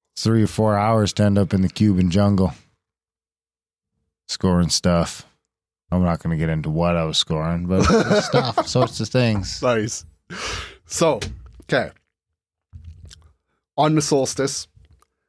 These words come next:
Speaker 2: the whole pyramid is ours, and we go for sunset, or for sunrise, sorry. Starting, uh, in the, um,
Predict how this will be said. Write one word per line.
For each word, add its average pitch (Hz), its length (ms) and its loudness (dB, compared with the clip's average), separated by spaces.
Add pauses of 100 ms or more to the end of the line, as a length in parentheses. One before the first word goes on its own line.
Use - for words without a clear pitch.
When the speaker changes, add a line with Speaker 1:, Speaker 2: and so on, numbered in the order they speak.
(800)
Speaker 2:
the 117 80 -2
whole 139 140 4
pyramid 135 440 2
is 120 140 0
ours, 113 480 0 (1600)
and 127 160 2
we 120 80 4
go 113 240 4
for 110 160 -4
sunset, 101 560 -2
or 117 80 -2
for - 80 -4
sunrise, 104 380 -2
sorry. 85 240 -12 (2250)
Starting, 131 460 0
uh, 120 220 4 (1000)
in 117 200 4
the, 117 280 4
um, 101 540 2